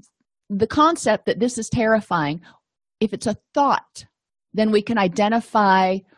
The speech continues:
what about it is terrifying and address it. But we can say, "I'm having the thought that this is terrifying," and let it go. Think about going up on stage to give a speech, or, you know, even when you're walking to get your diploma or whatever.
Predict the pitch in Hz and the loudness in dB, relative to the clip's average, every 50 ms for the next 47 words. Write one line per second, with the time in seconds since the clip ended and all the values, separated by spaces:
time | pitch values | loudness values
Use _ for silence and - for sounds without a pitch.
0 | _ _ _ _ _ - 180 175 175 196 226 233 233 214 170 185 190 190 190 190 | _ _ _ _ _ -8 -6 -2 2 2 4 4 2 2 2 2 4 4 4 2
1 | 165 156 - - - 180 175 - - 214 208 175 170 175 175 - 190 175 165 165 | 2 0 -2 -4 -8 -8 -8 -8 -6 -4 -2 0 -2 -2 -2 -2 -2 -2 -2 -2
2 | 170 170 - - 180 175 156 160 - 185 170 180 175 - - - - _ _ - | -4 -6 -8 -6 -6 -6 -6 -4 -4 -4 -4 -4 -4 -8 -12 -14 -14 _ _ -20
3 | - - - - 220 - - 233 226 - 240 214 - - 233 202 - 196 202 214 | -20 -18 -8 -4 -4 -2 0 -2 -2 -2 -2 -4 0 0 0 0 0 0 -2 0
4 | 220 202 202 202 196 180 185 180 - - - 208 190 180 - - _ - 175 165 | 0 0 0 0 -4 -4 -6 -8 -8 -4 0 2 2 2 0 -2 _ -6 -6 -4
5 | 180 170 - 170 165 - - - 165 156 131 170 - - - 120 117 - - - | -4 -6 -6 -6 -10 -10 -4 -2 -2 -2 -2 -2 -4 -6 -6 -6 -8 -10 -8 -6
6 | 233 233 233 - _ _ - - 180 185 196 - - 220 240 285 254 - - _ | -4 -4 -4 -6 _ _ -8 -8 -6 -6 -6 -8 -2 0 2 2 2 0 -4 _
7 | _ _ _ _ _ _ _ - 285 277 285 247 254 240 185 233 233 233 233 226 | _ _ _ _ _ _ _ 0 2 2 4 4 2 2 2 0 0 2 2 0
8 | 220 - _ - - 214 - 220 214 208 - - - 214 196 180 170 - - 175 | -2 -4 _ -2 -2 0 0 0 -2 -2 -2 -4 -2 0 0 0 -2 -4 -8 -8
9 | - 165 185 196 - - - 202 160 - _ _ - - - - - - 175 170 | -6 -6 -6 -8 -8 -8 -6 -8 -8 -8 _ _ -14 -12 -12 -10 -6 -2 0 2
10 | 156 160 160 156 156 165 165 _ - - _ - - 190 180 160 143 - 208 220 | 2 4 2 2 0 0 -4 _ -20 -20 _ -10 -6 -4 -4 -4 -4 -2 -2 -2
11 | 202 214 202 208 196 190 185 175 170 170 165 185 202 190 185 196 - 220 208 196 | -2 -2 -2 0 0 0 0 0 0 0 2 2 2 2 2 0 -2 -4 -4 -4
12 | 175 196 170 156 143 170 170 - 202 196 - 175 175 180 175 214 220 202 196 185 | -2 -2 -2 -2 -2 -4 -4 -6 -6 -4 -4 -6 -6 -6 -4 -2 -2 0 0 -2
13 | 165 - 87 151 156 151 156 147 147 143 135 131 - | -2 -4 -4 -6 -6 -4 -4 -4 -4 -4 -4 -8 -10